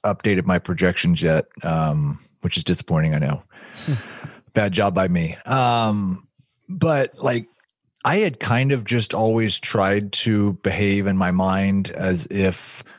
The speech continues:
Speaker 1: Rob Gronkowski and Antonio Brown and Leonard Fournette were not all going to come back because they all make the situation so much worse and so much more complicated. And with all three of them back, it's just absolutely awful. Like,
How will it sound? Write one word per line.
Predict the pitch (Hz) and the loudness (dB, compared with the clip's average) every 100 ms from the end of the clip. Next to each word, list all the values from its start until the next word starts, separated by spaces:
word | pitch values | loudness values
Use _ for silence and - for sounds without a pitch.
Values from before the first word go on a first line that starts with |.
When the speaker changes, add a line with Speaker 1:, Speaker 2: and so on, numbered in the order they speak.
| - | -4
Speaker 1:
Rob | 107 101 | 2 2
Gronkowski | 101 98 95 107 95 - 98 | 2 0 2 0 0 0 0
and | 92 | 0
Antonio | 90 101 101 90 | 0 0 2 2
Brown | 95 95 | 2 2
and | 95 92 | 2 2
Leonard | 92 87 | 0 -2
Fournette | - 92 92 | 0 0 0
were | 87 95 - | 0 0 0
not | 107 95 - - | 0 0 0 -6
all | 95 110 | -2 0
going | 107 107 | 0 0
to | 104 | 0
come | 113 110 | 0 2
back | 107 110 - | 2 0 -2
because | 101 104 | -2 -2
they | 87 85 - | 0 -2 -2
all | 90 95 107 | 0 2 2
make | 98 98 92 | 2 0 -2
the | 92 | -8
situation | - 98 98 95 95 101 92 | -4 -4 0 0 0 -2 -2
so | - 98 | 0 2
much | 98 90 | 2 0
worse | 85 90 95 - | 0 0 0 -2
and | 92 | -2
so | 101 | 0
much | 92 90 | 0 0
more | 95 90 | -2 -2
complicated. | 92 92 101 113 117 123 - - - - _ _ _ _ - | 0 -2 0 0 0 -2 -10 -20 -20 -20 _ _ _ _ 0
And | 123 110 113 | 2 2 2
with | 113 110 - | 0 0 -2
all | 120 107 | 0 0
three | - 95 113 127 | -2 -2 2 2
of | 127 | 2
them | 151 | 0
back, | 147 139 139 - | 2 2 0 -4
it's | 139 104 - | -4 -4 -4
just | - 113 95 - | 0 0 0 -2
absolutely | 107 98 - 107 85 85 | 0 0 0 -2 0 0
awful. | 110 160 - 69 | 0 0 -2 -4
Like, | 82 - | -2 -2